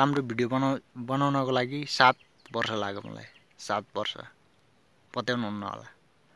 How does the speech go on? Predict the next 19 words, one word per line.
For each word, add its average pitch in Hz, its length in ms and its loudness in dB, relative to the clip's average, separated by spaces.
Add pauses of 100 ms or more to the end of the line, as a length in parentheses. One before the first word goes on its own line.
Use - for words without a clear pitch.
(140)
तपाईँ 117 180 -4
देख्नुहुन्छ 120 380 -2
यो 123 260 0
यहाँ 117 160 0
छ, 117 100 -4
यो 107 320 0 (220)
जसले 120 340 -2
जे 120 140 -2
भने 107 220 -2
नि 117 100 -2
हुन्छ 98 180 -6
भनेर - 240 -8
सोच्नुहुन्छ 101 460 -10
होला। 101 180 -12 (920)
तर 123 180 4
मलाई 139 540 4 (1700)
यो 165 280 8
भिडियो 135 560 4 (2500)
यसरी 139 260 -2